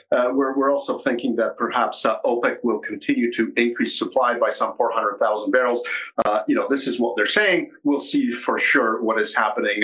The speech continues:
uh, uh, tomorrow. Uh, uh, ultimately, I think the reserve release, uh,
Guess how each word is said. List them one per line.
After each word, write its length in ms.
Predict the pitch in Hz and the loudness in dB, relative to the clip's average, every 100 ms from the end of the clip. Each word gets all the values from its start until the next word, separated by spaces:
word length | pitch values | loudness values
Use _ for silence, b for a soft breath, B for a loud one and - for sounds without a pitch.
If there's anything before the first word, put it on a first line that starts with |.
| 101 | 2
uh, 640 | 95 95 - _ _ - | 0 -4 -14 _ _ 0
uh, 180 | 104 98 | 0 0
tomorrow. 480 | 95 139 131 127 123 B B B - | 0 2 2 2 -2 B B B -2
Uh, 240 | 110 107 107 - _ _ _ _ _ - - _ | 0 0 -4 -12 _ _ _ _ _ -20 -20 _
uh, 340 | 135 143 147 147 - | -2 0 0 -2 0
ultimately, 720 | 190 214 220 202 175 165 - _ _ _ _ _ - | 0 0 0 2 2 0 -2 _ _ _ _ _ -4
I 60 | 160 | -2
think 420 | 233 202 - - _ _ _ | 0 0 -2 -10 _ _ _
the 100 | - | 0
reserve 720 | 294 - - 160 165 160 - - - - 123 | 0 0 0 2 2 0 -2 -10 -20 -8 -2
release, 640 | 131 127 123 120 - - | 0 0 0 -2 -2 0
uh, 220 | 127 113 | 2 2